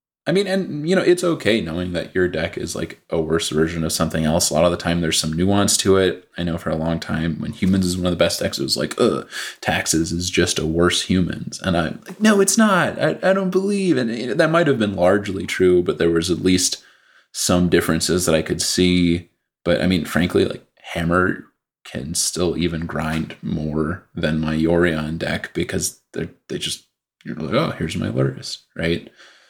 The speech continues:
So I, I don't know. I mean, the, the deck has a lot of good cards. I'm not saying you can't five oh League.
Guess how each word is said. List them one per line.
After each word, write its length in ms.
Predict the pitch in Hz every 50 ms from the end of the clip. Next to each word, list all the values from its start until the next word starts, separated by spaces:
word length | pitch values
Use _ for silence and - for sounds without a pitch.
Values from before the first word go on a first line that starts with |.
| _ _ _ _ _ _ _ _ _ _
So 220 | - - - 110 107
I, 260 | 90 151 185 175 175
I 20 |
don't 120 | 208 233 233
know. 80 | 185
I 80 | 127 135
mean, 240 | 143 147 147 135 127
the, 100 | 135 139
the 140 | 135 139 135
deck 220 | 139 143 160 -
has 140 | 160 147 156
a 60 | 139
lot 160 | 135 135 135
of 80 | 139 135
good 160 | 127 123 120
cards. 320 | - 120 110 113 117 110
I'm 80 | 110 92
not 220 | 98 98 87 -
saying 180 | - 107 101 101
you 80 | 95 92
can't 240 | - 101 95 -
five 240 | - - 101 98 98
oh 140 | 98 92 95
League. 580 | 95 98 95 95 98 95 92 95 101 - -